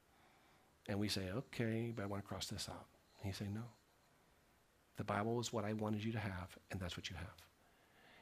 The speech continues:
And the stuff you don't understand is just 'cause you don't understand it.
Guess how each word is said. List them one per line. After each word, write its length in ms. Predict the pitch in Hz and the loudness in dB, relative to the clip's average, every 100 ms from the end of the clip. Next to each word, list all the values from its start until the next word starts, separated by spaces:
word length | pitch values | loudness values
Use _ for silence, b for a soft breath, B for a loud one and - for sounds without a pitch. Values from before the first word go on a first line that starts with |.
| - | 0
And 120 | 117 | 4
the 60 | 101 | 4
stuff 300 | - 117 - | 6 6 6
you 80 | 135 | 6
don't 200 | 139 139 | 8 8
understand 360 | 139 - 110 | 6 6 4
is 100 | 101 | 4
just 120 | - | 2
'cause 140 | - 110 | -2 0
you 80 | 110 | 0
don't 100 | 113 | 2
understand 460 | 113 - 135 160 | 2 2 2 -2
it. 100 | 87 | -4